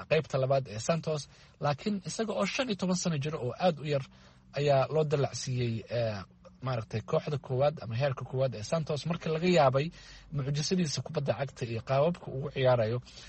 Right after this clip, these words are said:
En, sanad kadibna isaga oo toddoba iyo toban jir ah ayaa loogaga yeeray xulka qaranka ee Brazil. Eh, markii ugu horreysay dunida kubadda cagta, Pele waxay aragtay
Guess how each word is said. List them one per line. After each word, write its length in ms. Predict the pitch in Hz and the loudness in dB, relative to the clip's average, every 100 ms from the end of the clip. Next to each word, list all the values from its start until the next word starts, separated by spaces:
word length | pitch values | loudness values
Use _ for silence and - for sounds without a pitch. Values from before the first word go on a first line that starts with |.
| - - - - - | -20 -20 -20 -12 2
En, 300 | 147 147 147 | 6 6 6
sanad 380 | - - 262 208 | 0 2 4 2
kadibna 400 | - 175 143 156 - | 2 2 2 -2 -2
isaga 240 | - 151 | -4 0
oo 100 | 147 | 0
toddoba 260 | 131 139 143 | 0 -2 -4
iyo 60 | 135 | -2
toban 200 | 143 143 | -2 0
jir 140 | 165 - | -2 -2
ah 180 | 143 - - | -4 -4 -6
ayaa 440 | 135 135 123 110 - - | 0 2 2 0 -4 -2
loogaga 360 | 135 127 135 | 0 2 2
yeeray 340 | 147 127 117 110 - - | 2 2 2 0 -4 -6
xulka 200 | 139 135 | -4 -2
qaranka 380 | 135 123 113 120 | 0 0 -2 -4
ee 180 | 110 104 | -4 -2
Brazil. 420 | 120 120 165 175 - - - - | -2 0 0 0 -4 -20 -16 -8
Eh, 180 | 117 107 | -4 -2
markii 260 | 185 - | -4 -4
ugu 120 | 220 208 | -2 2
horreysay 380 | 185 160 165 143 - - - - | 2 2 0 -4 -6 -14 -20 -8
dunida 280 | 135 175 180 | 0 2 2
kubadda 320 | - 170 156 | 0 0 0
cagta, 280 | - 147 127 - - - - | -2 -4 -6 -10 -14 -20 -6
Pele 240 | 165 151 | -2 2
waxay 200 | 147 143 117 | 2 2 0
aragtay 360 | 120 - 120 | 0 -2 -4